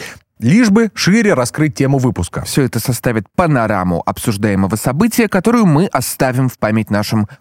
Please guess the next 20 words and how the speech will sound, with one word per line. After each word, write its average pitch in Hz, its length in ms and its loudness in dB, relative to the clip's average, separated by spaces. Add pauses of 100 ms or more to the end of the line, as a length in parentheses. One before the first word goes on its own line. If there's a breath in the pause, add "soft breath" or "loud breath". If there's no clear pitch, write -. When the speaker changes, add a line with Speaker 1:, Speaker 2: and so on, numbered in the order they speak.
Speaker 2:
потомкам. 120 480 2 (200)
Speaker 1:
Потомкам. - 40 -6
Speaker 2:
Ну 185 120 2
а 185 100 2
в 139 80 -2
ваших 135 360 -2
ушах 113 300 -2
звучат 110 400 -4
Сергей 107 440 0
Изотов 208 500 0
Speaker 1:
и 269 200 2 (120)
Иван 120 320 2
Орлов-Смородин. 95 1120 -2
Speaker 2:
Поехали. 101 500 -2 (600)
Что - 200 0
хочется - 460 -2
сделать 151 400 0
с - 60 -2
этими 143 260 0
созданиями? 98 800 -2